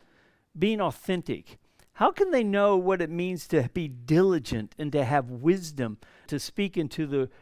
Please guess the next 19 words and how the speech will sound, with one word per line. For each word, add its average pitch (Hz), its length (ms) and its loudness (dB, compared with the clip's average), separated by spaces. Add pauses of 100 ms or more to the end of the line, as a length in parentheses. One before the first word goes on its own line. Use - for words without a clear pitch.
(100)
into 151 300 -4
this 139 300 -8
world 139 320 -2
that 131 100 -6
we, 131 240 -6 (240)
we 131 160 -4
have 123 400 -2
today? 117 540 -6 (320)
Well, 165 100 -4
today 226 300 8
we're 196 140 4
gonna 175 260 4
gain 160 420 2
some 143 300 -6 (260)
positive 175 500 2
insights 156 600 0
from 147 180 -6
Scripture, - 560 2 (500)
because 175 460 4